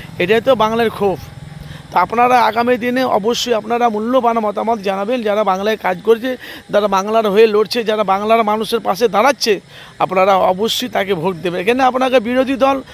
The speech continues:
অনেক, আপনাকে বিরোধী দল কেনার চেষ্টা করবে, আপনাকে কেনার চেষ্টা করবে না ভোটটা যেন আমাদের খাতায় পড়ে। সেটা আপনাদের সমান, আমরা বাংলার সংখ্যালঘু মানুষ,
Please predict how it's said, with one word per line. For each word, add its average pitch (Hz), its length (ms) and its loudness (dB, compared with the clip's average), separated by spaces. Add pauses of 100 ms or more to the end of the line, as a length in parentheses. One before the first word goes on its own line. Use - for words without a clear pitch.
(240)
অনেক, 226 240 2
আপনাকে 233 600 2
বিরোধী 233 380 -2
দল 240 180 0
কেনার 233 260 0
চেষ্টা 220 380 -2
করবে, 180 320 -6 (800)
আপনাকে 240 420 2
কেনার 269 360 0
চেষ্টা 269 320 0
করবে 254 360 4
না 226 100 0
ভোটটা 233 340 2
যেন 254 140 -2
আমাদের 240 340 2
খাতায় 214 260 0
পড়ে। 190 260 0 (400)
সেটা - 340 0
আপনাদের 269 360 0
সমান, 247 280 -2
আমরা 247 280 2
বাংলার 226 360 2
সংখ্যালঘু 226 560 0
মানুষ, 220 340 0